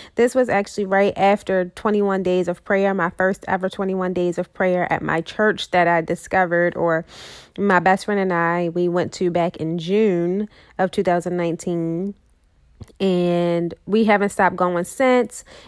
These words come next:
It's been a great experience for us. Uh, spiritually, we have grown our faith in God, and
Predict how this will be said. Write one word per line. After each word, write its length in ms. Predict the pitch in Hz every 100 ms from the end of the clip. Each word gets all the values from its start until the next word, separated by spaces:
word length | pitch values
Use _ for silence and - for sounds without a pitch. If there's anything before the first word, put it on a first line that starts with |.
| _
It's 240 | 220 208 -
been 200 | 196 190
a 40 |
great 220 | 180 185
experience 640 | 175 165 - 196 190 196 -
for 240 | - 175 _
us. 540 | 233 226 220 220 - -
Uh, 140 | 170
spiritually, 800 | 170 - 208 196 196 202 190 185
we 160 | 180 196
have 200 | 175 175
grown 720 | 175 190 208 208 202 202 202
our 220 | - 170
faith 340 | - 190 202
in 220 | - 165 160
God, 640 | 190 196 190 190 190 185 -
and 260 | 165 170